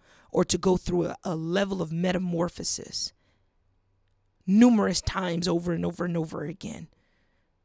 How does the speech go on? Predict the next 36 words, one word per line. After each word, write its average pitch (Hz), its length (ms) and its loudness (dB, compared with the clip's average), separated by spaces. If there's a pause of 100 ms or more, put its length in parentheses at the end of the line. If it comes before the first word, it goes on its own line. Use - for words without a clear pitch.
(440)
to 226 120 2
reveal 185 560 2
all 175 180 2
the 165 140 -2
secrets 165 560 -4
that - 240 -8
God 160 340 -4
put - 160 0
inside - 420 -10
of - 160 -20
me. - 200 -20 (880)
I 214 220 4
will 190 280 2
accomplish 175 600 -6
and 135 120 -8
I 185 120 -2
will 160 160 -2
become - 500 -8 (400)
everything 160 720 -2 (320)
because 160 460 -2
he - 300 -4
put - 240 -4
it 143 100 -12
inside - 420 -14
of - 200 -20
me. - 160 -20 (420)
So - 160 0
for 202 120 -2
that, 185 220 -4
God, 175 180 -6
we 180 120 -2
say 170 200 -6
thank 160 340 -10
you 196 120 -2
and 185 80 -2
we 196 120 -2